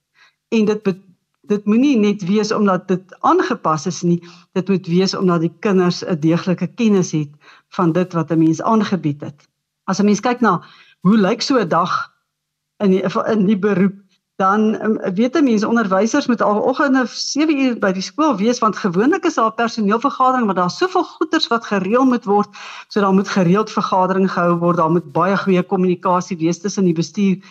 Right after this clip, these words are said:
en die onderwysers, so dit is hoekom hulle dit het. En dan is dit nou die klasse van agt uur tot veertien uur, en dan moet daar nou na skool,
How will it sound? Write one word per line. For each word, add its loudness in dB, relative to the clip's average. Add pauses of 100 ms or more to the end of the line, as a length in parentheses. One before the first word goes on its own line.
(360)
en 4
die 2
onderwysers, 0
so -2
dit -2
is -2
hoekom 0
hulle 2
dit -2
het. 0 (440)
En 0
dan 2
is -4
dit -2
nou 2
die -2
klasse 0
van -4
agt -2
uur 0
tot -4 (440)
veertien 0
uur, 2 (320)
en 0
dan 0
moet 2
daar 2
nou 2
na 2
skool, -6